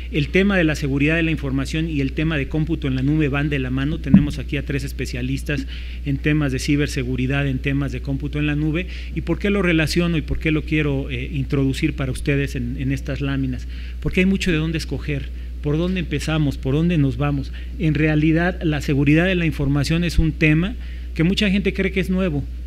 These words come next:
En realidad, la seguridad de la información, yo siempre en mis clases lo relaciono con dos eventos grandes. El primero, mil novecientos ochenta y nueve.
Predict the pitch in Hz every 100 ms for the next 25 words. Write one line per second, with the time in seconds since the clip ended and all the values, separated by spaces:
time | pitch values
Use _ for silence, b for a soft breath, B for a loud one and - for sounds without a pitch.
0 | - - 147 160 180 196 180 147 147 160
1 | 180 175 - 139 147 143 180 175 165 170
2 | 160 147 139 - 151 170 147 135 135 135
3 | 160 170 135 139 156 - 143 151 156 135
4 | - 139 135 123 - B B - 143 165
5 | 196 220 233 233 196 190 160 170 175 160
6 | - 120 135 127 139 147 127